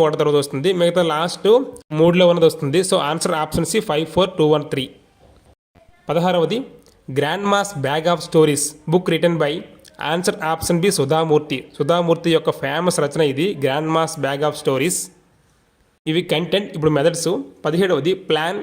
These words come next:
teach, observe, reflect. These four steps only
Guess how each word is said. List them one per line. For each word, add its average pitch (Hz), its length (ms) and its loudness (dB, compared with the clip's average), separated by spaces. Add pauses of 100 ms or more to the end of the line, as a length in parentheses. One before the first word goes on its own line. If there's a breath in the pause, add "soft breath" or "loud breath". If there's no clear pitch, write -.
(260)
teach, 208 260 -2 (280)
observe, 175 360 2 (260)
reflect. 180 420 0 (260)
These 175 240 4
four 175 160 4 (100)
steps 185 240 -2 (280)
only 208 220 4